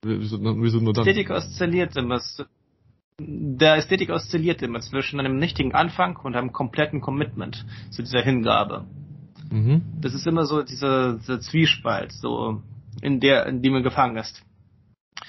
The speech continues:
Speaker 2: aus dem man nicht immer rauskommt. Also die Entscheidung, die er treffen muss, aus diesem Augenblick muss schon den Charakter haben,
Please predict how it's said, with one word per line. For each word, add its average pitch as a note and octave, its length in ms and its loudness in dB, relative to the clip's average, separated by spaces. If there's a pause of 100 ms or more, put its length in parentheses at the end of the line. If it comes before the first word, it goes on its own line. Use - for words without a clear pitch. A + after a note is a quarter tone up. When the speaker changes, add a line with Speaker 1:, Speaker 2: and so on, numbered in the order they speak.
(120)
Speaker 2:
aus C3+ 120 -4
dem E3 100 4
man E3+ 180 6
nicht E3 120 -4
immer F#3 260 2
rauskommt. E3 500 2
Also A#2 180 -8
die B2+ 120 0
Entscheidung, E3+ 400 2
die E3+ 60 0
er D3+ 80 0
treffen E3+ 400 -4
muss, F#3+ 320 -6 (360)
aus F#3 300 2
diesem C#3 280 -2
Augenblick C3+ 520 2
muss D#3 380 -2
schon D3 200 -2
den C#3 80 -2
Charakter C#3+ 440 0
haben, C#3+ 320 2